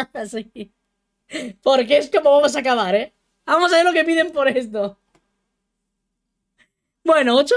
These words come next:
cinco y ocho, siete. Podría ser más caro. Literal, no, no, <laughs> es que va a ser así, ¿eh? Verás tú,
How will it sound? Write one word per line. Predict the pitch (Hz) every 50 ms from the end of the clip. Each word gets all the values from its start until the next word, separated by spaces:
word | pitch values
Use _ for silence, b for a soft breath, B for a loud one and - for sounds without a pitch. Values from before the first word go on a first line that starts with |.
| 480
cinco | 349 320 320 359
y | 359 330
ocho, | 311 294 285 247
siete. | 240 247 277 294 294 381 370
Podría | - 277 233 254 277 277
ser | 247 302 285
más | 247 240 220 202
caro. | - 247 247 269 294 320 427 - _ _ _ _ _ _ _ _ _ _ _ _ _ _ _ _ _ _ _ _ _ _ _ _ _ _ _ _ _ _ _ _ _ -
Literal, | 185 180 175 170 185 190 196 202 190
no, | 190 202
no, | 208 214 202 180 147
<laughs> | - - _ - 175
es | 160 - -
que | - - - - 175 160 160 156 151 143 139 135 135 131 131 135 135 143
va | 160
a | 165
ser | 165 170
así, | 160 156 151 147 139
¿eh? | 143 180 - B B B B B B B B B _ _ _ -
Verás | - 180 175 196 208 233 240 233 -
tú, | - - - 240 220 -